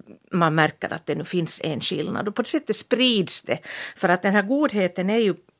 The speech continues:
som vi talar om, på något sätt tangerar det här att, att godhet handlar om omsorg, godhet handlar om kärlek. Och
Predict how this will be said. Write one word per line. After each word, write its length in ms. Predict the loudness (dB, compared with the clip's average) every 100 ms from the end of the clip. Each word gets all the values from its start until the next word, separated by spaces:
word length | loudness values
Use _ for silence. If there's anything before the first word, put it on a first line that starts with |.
| _
som 180 | -6 -2
vi 80 | 0
talar 360 | 2 2 4 0
om, 240 | 0 -6
på 80 | -2
något 140 | 0 2
sätt 260 | 0 2
tangerar 520 | 2 4 4 4 4 2
det 80 |
här 180 | 0 0
att, 180 | -2 -4 -12 -6
att 140 | -6 0
godhet 480 | 8 8 8 2
handlar 360 | 2 0 0 0
om 180 | -2 -2
omsorg, 540 | -2 -2 -2 -2 -2 -2
godhet 320 | -2 -2 -2
handlar 300 | -2 -2 -4
om 100 | -6
kärlek. 760 | -4 -2 0 -2 -4 -6 -8 -18 -16 -14 -16 _ _ -20 0
Och 300 | 4 4 0